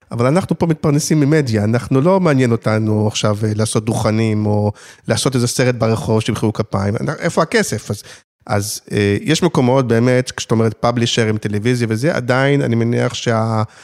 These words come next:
אה, הרווח הוא עדיין סוג של מדיה. אבל כשאת אומרת, נגיד, דו-, ובדוגמאות אחרות, אה, איזה עוד, הרי הרווח העיקרי הוא מה? הוא לא מהפקה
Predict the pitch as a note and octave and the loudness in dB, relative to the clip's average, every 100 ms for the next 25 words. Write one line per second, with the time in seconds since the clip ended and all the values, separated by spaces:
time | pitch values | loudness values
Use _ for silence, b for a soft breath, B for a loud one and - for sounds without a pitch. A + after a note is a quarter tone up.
0 | B _ G#2+ G#2+ - A2+ B2 B2+ C3+ - | B _ 0 0 2 0 2 2 0 0
1 | A#2 A2+ A#2+ B2 B2 - C3 B2 A#2 A#2+ | 0 2 2 2 0 -2 -2 0 2 2
2 | G#2 G2+ - _ _ _ _ G#2 G#2+ A#2+ | 0 -8 -14 _ _ _ _ -8 -4 -2
3 | A#2 A#2+ B2+ B2+ A#2 A#2 A#2+ B2+ A#2+ A2 | 0 0 0 0 -2 0 0 0 -2 0
4 | B2 B2+ C3 - B2+ G#2+ G#2+ A2 b b | 0 0 0 0 0 2 0 -2 b b
5 | _ _ G#2+ G#2 - B2+ B2+ D3 B2+ A#2+ | _ _ -2 -2 -2 -2 2 2 2 0
6 | A#2+ - _ _ G#2+ A#2 - - - A2 | -4 -18 _ _ -2 -2 -4 -10 -8 -4
7 | B2+ C3+ B2+ B2+ A#2+ B2 A2+ G#2 G#2+ E3+ | -2 0 -2 0 0 0 0 0 0 2
8 | F#3 - - G#2 | 0 -2 -4 -4